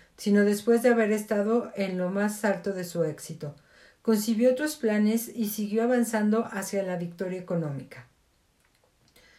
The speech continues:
Vemos hombres que han acumulado grandes fortunas, pero a menudo solo reconocemos sus triunfos y pasamos por alto los fracasos temporales que han tenido que superar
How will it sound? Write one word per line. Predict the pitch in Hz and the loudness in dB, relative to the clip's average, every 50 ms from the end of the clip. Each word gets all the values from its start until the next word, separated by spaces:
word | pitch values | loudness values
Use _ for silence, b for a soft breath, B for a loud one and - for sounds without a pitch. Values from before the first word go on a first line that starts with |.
| b b b | b b b
Vemos | - 233 269 285 302 302 - 294 | 2 2 4 4 2 0 0 0
hombres | 262 247 254 247 - | 0 2 0 0 0
que | - 247 | 0 0
han | 233 233 | 2 2
acumulado | 240 233 - 214 196 190 185 190 190 180 196 190 | 0 0 -2 -4 -4 -4 -4 -4 -2 -2 -2 -2
grandes | 185 180 185 180 180 180 175 175 - | -2 -4 -4 -4 -4 -4 -6 -6 -8
fortunas, | 175 170 170 - 196 190 185 180 175 175 - B B B B B B B _ | -8 -8 -6 -6 -6 -6 -6 -6 -6 -8 -10 B B B B B B B _
pero | - 220 214 220 | 2 2 4 4
a | |
menudo | 214 220 226 233 233 233 226 233 240 269 | 4 4 4 6 6 6 6 6 4 4
solo | 285 - - 247 233 240 254 247 254 | 2 2 2 4 4 6 6 4 4
reconocemos | 254 254 240 - - 196 180 180 175 - 208 202 202 208 208 208 | 2 2 0 -2 -2 -4 -6 -6 -4 -2 -2 0 0 0 0 -2
sus | - 185 175 - | -6 -8 -10 -10
triunfos | - - 214 208 214 208 208 - 220 226 233 b b b b b b _ | -6 -4 0 0 0 0 0 -2 -4 -6 -6 b b b b b b _
y | 220 208 | -6 -2
pasamos | - 220 214 - 240 240 240 277 277 | 0 0 0 2 2 2 2 0 -2
por | - - 254 214 208 | 0 2 2 4 4
alto | 202 196 - - | 4 2 2 0
los | 214 208 196 - | 0 0 -2 -2
fracasos | - 190 175 175 - 190 180 - 202 202 | -4 -6 -6 -4 -6 -6 -6 -6 -6 -6
temporales | - 214 180 170 - 165 170 170 175 180 190 208 208 - | -4 -4 -6 -4 -2 -2 0 0 0 0 -2 -4 -6 -6
que | - 196 | -8 -8
han | 185 180 175 | -8 -6 -6
tenido | - 190 185 185 190 185 196 202 | -6 -8 -8 -8 -6 -6 -6 -4
que | - 202 | -4 -6
superar | 196 - 180 170 - 175 170 185 208 226 B | -8 -8 -8 -6 -6 -4 -4 -4 -4 -6 B